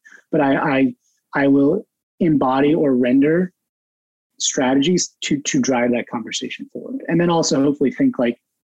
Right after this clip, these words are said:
what are the unintended consequences? That could get really unethical. Oh, this could be really interesting. Like, also thinking about, like, here's our con-, here are our current constraints.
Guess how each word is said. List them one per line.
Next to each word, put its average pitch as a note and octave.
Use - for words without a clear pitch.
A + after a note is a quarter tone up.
what G#2+
are A2
the A2+
unintended C#3
consequences? C3+
That G#2
could B2
get B2
really C3+
unethical. C#3+
Oh, G#3
this -
could D3+
be C3+
really A2+
interesting. C#3+
Like, A2
also D3
thinking B2+
about, B2+
like, B2
here's C#3
our B2+
con-, C#3
here C#3
are C3+
our B2
current C3+
constraints. D#3+